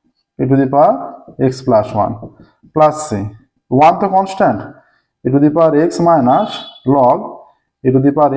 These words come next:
x plus one plus এই c, c plus one সমান সি ওয়ান ধরো, হ্যাঁ, যেখানে সি ওয়ান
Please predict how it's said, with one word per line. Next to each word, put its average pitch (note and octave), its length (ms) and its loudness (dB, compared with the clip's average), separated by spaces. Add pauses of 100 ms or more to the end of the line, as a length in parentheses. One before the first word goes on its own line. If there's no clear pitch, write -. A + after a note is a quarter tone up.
x - 20 -4 (140)
plus D#3+ 200 2 (180)
one G#3+ 120 0 (440)
plus C3+ 280 4 (240)
এই E3+ 80 4 (240)
c, - 20 -14 (760)
c - 20 -20 (200)
plus F#3 180 2 (120)
one F3 140 4
সমান G#3 260 0
সি - 160 -4
ওয়ান A#2 120 2 (100)
ধরো, G2 180 -6 (540)
হ্যাঁ, G#3 180 2 (100)
যেখানে D3 260 0 (240)
সি - 220 -4
ওয়ান D#3 120 4